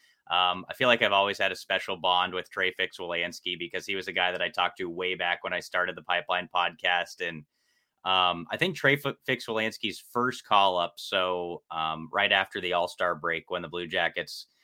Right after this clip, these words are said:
went on that trip where they started winning, and obviously Trey scored in his first N H L game in Washington. Um,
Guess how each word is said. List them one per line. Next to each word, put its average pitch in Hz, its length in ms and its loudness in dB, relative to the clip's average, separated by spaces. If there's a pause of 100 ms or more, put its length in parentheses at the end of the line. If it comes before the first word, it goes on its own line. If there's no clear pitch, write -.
(160)
went 95 200 4
on 92 140 4
that 85 220 0
trip 98 260 -2
where 95 120 -2
they 85 120 -4
started 92 360 0
winning, 85 440 0
and 80 280 -8
obviously 87 380 -2
Trey 87 280 -2
scored 90 360 -4
in 82 60 -4
his 85 140 -6
first 92 340 -4
N 87 100 2
H 82 160 -4
L 85 140 0
game 85 240 -2
in 85 120 -2
Washington. 82 720 -2 (640)
Um, 87 560 2